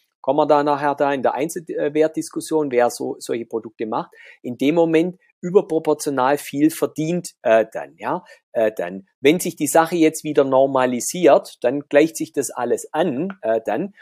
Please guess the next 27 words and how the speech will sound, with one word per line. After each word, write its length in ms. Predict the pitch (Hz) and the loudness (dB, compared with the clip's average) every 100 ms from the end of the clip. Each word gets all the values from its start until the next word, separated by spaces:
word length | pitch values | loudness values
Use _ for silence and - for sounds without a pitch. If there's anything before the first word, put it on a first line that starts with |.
| _ _ | _ _
Und 160 | 131 | -2
deshalb 340 | 160 160 175 170 | 0 0 -2 -2
ist 120 | 170 | -4
es 180 | 185 139 | -6 -4
wichtig, 440 | 160 - 190 180 _ _ _ | -6 -6 -10 -10 _ _ _
dass 260 | 135 156 | 2 2
man 220 | - 170 175 | 0 -2 2
eben 300 | 147 156 143 | 4 4 0
schaut, 400 | - 120 170 - _ _ | 0 2 2 0 _ _
naja, 220 | 123 147 | 2 4
nicht 300 | 160 170 - | 4 0 2
nur 280 | 180 180 - _ _ - _ | 2 2 -2 _ _ -20 _
irgendwie 400 | 156 170 165 170 | 0 0 -4 0
da 160 | 160 147 | 2 6
jetzt 220 | 143 - | 4 2
kurzfristig 680 | 190 - - 170 - - | -6 -6 -4 -4 -4 -2
einen 260 | - 135 120 | 0 0 0
Wert 320 | 123 190 - | 2 2 0
kaufen, 560 | - 90 113 - 202 180 | -6 -2 -2 -4 -12 -8
äh, 220 | 156 156 | -6 -6
sondern, 520 | 151 151 160 165 165 | -2 0 2 0 -4
sondern 300 | 147 151 143 | -4 -2 2
den 180 | 143 131 | 2 2
Markt. 300 | 90 95 92 | -2 -2 -2
Und 80 | 117 | -2
jetzt 160 | 156 | -2
ist 240 | 208 - | -4 -8